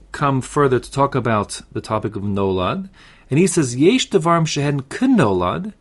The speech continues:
ve'enon kenolad." Rebbe Meir is gonna say there are certain Nedarim, which indeed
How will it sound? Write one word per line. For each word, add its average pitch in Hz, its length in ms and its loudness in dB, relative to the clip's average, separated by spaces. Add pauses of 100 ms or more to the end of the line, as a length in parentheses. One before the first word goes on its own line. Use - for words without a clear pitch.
(200)
ve'enon 185 720 2
kenolad." 98 540 -4 (540)
Rebbe 139 200 2
Meir 175 180 2
is 196 80 0
gonna 185 100 -2
say 165 120 -2
there 147 140 0
are 151 60 0
certain 202 560 0 (340)
Nedarim, 127 520 2 (440)
which 131 220 2
indeed 151 580 0